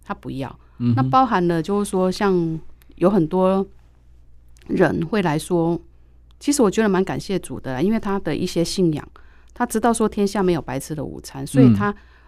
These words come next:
Speaker 1: 呃，我们有很多朋友会说：“哦，要什么大业绩啊，吼，然后给你什么下订单啊什么的。”
Speaker 2: 嗯。
Speaker 1: 他对于钱啊，他倒是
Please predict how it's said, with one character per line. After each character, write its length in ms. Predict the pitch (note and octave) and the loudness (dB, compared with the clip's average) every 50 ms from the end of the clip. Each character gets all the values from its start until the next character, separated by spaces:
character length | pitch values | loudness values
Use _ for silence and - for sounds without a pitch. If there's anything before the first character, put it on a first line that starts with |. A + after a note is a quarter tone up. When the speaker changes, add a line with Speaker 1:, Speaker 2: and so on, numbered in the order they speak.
| - - | -20 -8
Speaker 1:
呃， 160 | - - E3+ D#3+ | -2 -2 0 2
我 80 | D#3 | 2
们 140 | D#3+ E3 E3 | 2 0 0
有 100 | E3+ F#3+ | 0 0
很 120 | G3+ F3+ | 0 0
多 120 | E3 F#3 F#3+ | 0 -2 -4
朋 240 | F3+ - F3 E3 F3 | -4 -4 -2 -2 0
友 160 | F3 D#3 - | 0 -2 -4
会 200 | E3+ - G3 F#3 | -6 -6 -6 -6
说 180 | F#3 - F3+ E3 F3+ | -4 -4 -6 -4 -2
：“哦， 120 | F3 E3+ | -2 -2
要 160 | F3+ F#3+ F#3+ | 0 -2 -2
什 140 | F#3 - - | -4 -6 -8
么 100 | D3 D3 D3+ - | -8 -8 -8 -8
大 200 | - F#3+ F3+ E3 | -8 -6 -6 -4
业 200 | E3+ F3+ F#3 F3 | -2 -2 -4 -4
绩 320 | E3+ - - D#3+ E3 E3+ | -6 -8 -12 -10 -8 -8
啊， 160 | E3 C#3+ C#3 | -8 -8 -10
吼， 200 | C#3+ D3 D#3+ D3+ | -12 -10 -10 -8
然 100 | D#3 D3+ | -8 -8
后 80 | E3 E3+ | -10 -10
给 140 | - E3+ E3 | -8 -6 -4
你 120 | D3 C3+ | -4 -4
什 160 | C3+ - - | -6 -8 -12
么 80 | C3+ C3 | -14 -14
下 220 | - - F#3+ D#3+ | -12 -10 -10 -10
订 220 | D#3 - E3 D#3+ D#3 | -6 -4 -4 -4 -4
单 260 | - C#3 C3+ C#3+ D3 | -6 -10 -12 -12 -12
啊 100 | C3 C#3 | -14 -14
什 140 | - - A2+ | -14 -14 -14
么 140 | G#2 A#2 | -14 -14
的。” 180 | - - F#2+ F#2 - - - | -14 -14 -16 -16 -16 -10 0
Speaker 2:
嗯。 260 | - B2 A#2+ G#2+ G2+ A#2 - | 2 4 4 4 2 -4 -4
Speaker 1:
他 220 | - D4+ D4+ D4+ D4+ - _ - - - - | 0 0 0 0 -2 -6 _ -20 -20 -8 -2
对 180 | F4 E4+ D4 | 0 2 2
于 280 | A3+ G3 G3 F#3+ F#3+ G3 | 2 0 0 0 -2 -2
钱 440 | G3 - - - - G3+ D3 C3+ D#3 | -4 -6 -8 -4 -2 0 0 0 0
啊， 280 | D#3 D#3 D#3 D3+ D#3 D#3 | -2 -2 -4 -4 -6 -8
他 100 | - - - | -10 -12 -10
倒 120 | - C3 | -8 -10
是 200 | D3 - G3+ F#3+ | -8 -6 -6 -8